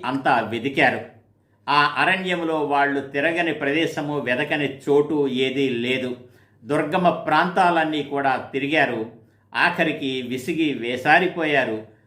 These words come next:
ఒకానొక దశలో సీతాదేవిని ఏ క్రూర మృగమో, ఏ రాక్షసుడో చంపి తినివేసి ఉంటారని కూడా వాళ్ళు భావించారు. ఇక సీతాదేవి తనకు దొరకదు అనే ఉద్దేశ్యంతో, సీత లేని జీవితం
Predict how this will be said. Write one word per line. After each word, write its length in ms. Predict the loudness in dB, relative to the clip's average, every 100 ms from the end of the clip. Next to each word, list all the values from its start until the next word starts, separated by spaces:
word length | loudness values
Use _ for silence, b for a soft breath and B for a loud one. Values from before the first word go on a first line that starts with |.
| b
ఒకానొక 720 | -8 0 2 2 0 -2 -6 -6
దశలో 560 | -2 0 0 0 -4 -10 b b -2
సీతాదేవిని 840 | 0 4 4 4 0 -2 -2 -2
ఏ 180 | 0 -2
క్రూర 480 | -4 -2 0 2
మృగమో, 720 | 0 0 -2 -4 -2 -4 -4 -2
ఏ 160 | 2
రాక్షసుడో 1040 | 2 2 0 0 -6 -8 -4 -2 -2 -4 b b b b 4
చంపి 440 | 4 4 2 2 0
తినివేసి 440 | 2 4 4 2
ఉంటారని 600 | -6 -6 0 2 2 -2
కూడా 340 | -4 -2 0
వాళ్ళు 320 | 0 0 0 -4
భావించారు. 920 | -4 2 2 4 0 2 2 2 -4 -6 -14 -4
ఇక 180 | 0
సీతాదేవి 800 | 2 4 2 4 4 4 0 -2
తనకు 340 | -2 -2 -2 -6
దొరకదు 760 | -4 0 0 -2 -2 -2 -4
అనే 200 | -2 0
ఉద్దేశ్యంతో, 880 | 2 0 0 -2 -2 -4 -4 -2 -4
సీత 300 | -2 -4 0
లేని 400 | 0 2 0 0
జీవితం 520 | 0 0 0 -2 -4